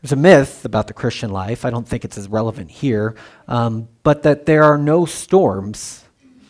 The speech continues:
once you, once you move into this place. But what Jesus says is the one who hears his words and puts them into practice is like the one whom when the storm came, when the floods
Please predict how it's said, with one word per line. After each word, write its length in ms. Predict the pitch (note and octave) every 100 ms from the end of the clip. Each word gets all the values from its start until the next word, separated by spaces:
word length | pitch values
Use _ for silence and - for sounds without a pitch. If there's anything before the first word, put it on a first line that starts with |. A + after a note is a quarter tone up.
| _ _ _ -
once 280 | A#2+ - C3
you, 200 | A2+ -
once 240 | B2+ B2
you 80 | B2
move 420 | B2+ C3+ C3 B2 -
into 220 | A#2+ B2+
this 200 | G#2+ -
place. 760 | - - G2+ F#2+ - - - _ _ _ _ _ _ _ _ _ _ _ _ -
But 160 | D3+
what 140 | E3+ E3
Jesus 280 | A3 G#3 G3
says 220 | G3 D#3
is 100 | D3+
the 60 |
one 160 | E3 G3
who 120 | F#3
hears 380 | D#3 G#3+ A3 G#3
his 160 | F3+ D#3
words 320 | D#3 D3 D3
and 160 | C#3+
puts 280 | - - -
them 120 | E3
into 160 | D3+ C3+
practice 580 | - B2+ A2+ - A2 - - - _
is 160 | C#3+ C3
like 180 | D3 C#3+
the 80 |
one 300 | C#3+ E3 E3
whom 300 | D#3 - D3+
when 180 | D3 D3
the 80 | D3
storm 540 | - - E3 E3 D3+
came, 460 | B2+ - E3 G2 F#2+ _ _ _ _ _ _ _ _ _ _ _ _ _ _ _
when 140 | A#2+
the 80 | A#2+
floods 580 | - D3+ C#3+ G#2+ - -